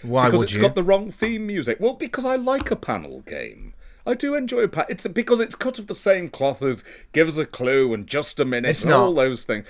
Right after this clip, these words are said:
Speaker 1: It's not.
Speaker 2: It, it,
Speaker 1: I'm
Speaker 2: it
Speaker 1: guaranteeing there are no very th-, richly carpeted steps in it.
Speaker 2: No, there aren't.
Speaker 1: No.
Speaker 2: Admittedly, no. It's, it's got that look of sort of like the last series of Blake Seven. Everything's
Speaker 1: Isn't
Speaker 2: white
Speaker 1: it like
Speaker 2: and
Speaker 1: Shooting
Speaker 2: overlit.
Speaker 1: Stars, very brightly lit?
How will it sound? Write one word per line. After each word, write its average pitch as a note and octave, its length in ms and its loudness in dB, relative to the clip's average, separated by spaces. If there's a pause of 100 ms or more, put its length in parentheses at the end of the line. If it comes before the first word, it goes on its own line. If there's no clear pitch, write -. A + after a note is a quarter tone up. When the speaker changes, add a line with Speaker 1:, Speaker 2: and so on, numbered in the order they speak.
Speaker 1:
It's A#2 180 -6
not. A#2+ 300 0
Speaker 2:
It, - 220 -10 (300)
it, F3 80 2
Speaker 1:
I'm E3 200 6
Speaker 2:
it F3+ 60 2
Speaker 1:
guaranteeing F3+ 600 4
there C#3+ 120 4
are C3 100 2
no C3+ 600 0
very B2 440 -2
th-, - 360 -16
richly B2 400 -2
carpeted A2+ 560 -2
steps - 460 -6
in F#2+ 100 -4
it. - 160 -10 (1800)
Speaker 2:
No, E3+ 160 8
there D3+ 200 6
aren't. C#2 460 -2
Speaker 1:
No. A#2 120 -2
Speaker 2:
Admittedly, A2+ 520 -4
no. F2+ 200 -6
It's, F2+ 400 -8
it's A#2 160 -6
got D3 200 0
that B2+ 220 -4
look A#2+ 200 -6
of A#2+ 120 -8
sort A2 180 -10
of F#2 80 -8
like G#2 260 -4 (200)
the B2+ 140 -4
last B2 260 -2
series A2 380 -2
of A2+ 140 -6
Blake G2 280 -6
Seven. C#2+ 320 -6
Everything's A2+ 440 -4
Speaker 1:
Isn't G3 220 2
Speaker 2:
white G#3+ 100 4
Speaker 1:
it - 40 -2
like G#3 140 4
Speaker 2:
and - 60 0
Speaker 1:
Shooting F#3+ 380 6
Speaker 2:
overlit. E3+ 40 -2
Speaker 1:
Stars, D#3 500 2
very B2 180 -2
brightly A#2 440 0
lit? G#2+ 320 -4